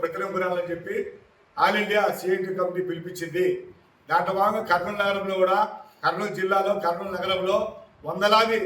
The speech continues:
పతాకావిష్కరణలు వీధి వీధిన వాడ వాడన భవన నిర్మాణ కార్మికులు, ఆటో కార్మికులు, చిన్న వ్యాపారస్తులు, అంటే హమాలీ కార్మికులు, రిక్షా కార్మికులు, వీళ్ళందరూ కూడా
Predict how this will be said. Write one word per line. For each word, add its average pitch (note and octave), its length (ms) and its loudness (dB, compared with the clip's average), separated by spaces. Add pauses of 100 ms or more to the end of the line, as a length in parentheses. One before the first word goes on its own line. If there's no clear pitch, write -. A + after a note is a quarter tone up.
(160)
పతాకావిష్కరణలు G3 720 -4
వీధి F#3+ 320 -8
వీధిన G3 240 -8 (120)
వాడ F3+ 200 0
వాడన C4 240 -4 (440)
భవన F#3 200 2
నిర్మాణ G3+ 320 -2
కార్మికులు, F#3+ 460 -4 (120)
ఆటో F#3+ 220 -2 (100)
కార్మికులు, F#3 400 -8 (100)
చిన్న F3 180 -10
వ్యాపారస్తులు, F#3 540 -10 (360)
అంటే D#3+ 160 -2
హమాలీ G3 380 0
కార్మికులు, F#3+ 520 -4 (360)
రిక్షా G#3+ 240 2 (100)
కార్మికులు, F#3+ 460 -2 (340)
వీళ్ళందరూ G3 480 -2
కూడా A3+ 180 2